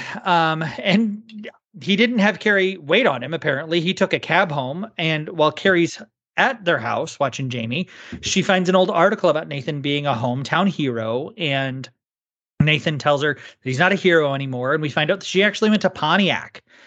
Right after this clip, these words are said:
and they beat him in the championship, and she said she cried for a week, and Nathan's like,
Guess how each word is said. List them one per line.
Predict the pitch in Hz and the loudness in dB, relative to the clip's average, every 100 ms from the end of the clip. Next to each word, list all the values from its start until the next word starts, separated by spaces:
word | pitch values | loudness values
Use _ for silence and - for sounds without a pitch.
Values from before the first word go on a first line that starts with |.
| - - | -10 -2
and | 151 | 0
they | 151 | 4
beat | 156 180 | 4 4
him | |
in | 175 | 4
the | 165 | 2
championship, | 151 147 170 135 110 | 0 0 0 0 -4
and | 131 | -4
she | - | -6
said | 143 131 | -6 -4
she | 147 | -2
cried | 180 - 156 185 | 0 2 4 4
for | - 175 | 2 2
a | |
week, | 143 156 196 - - - - - - - | 2 0 -4 -4 -10 -20 -20 -20 -20 -4
and | 160 151 147 147 127 | 2 4 4 2 0
Nathan's | 165 143 165 143 | 0 2 0 2
like, | 139 | 0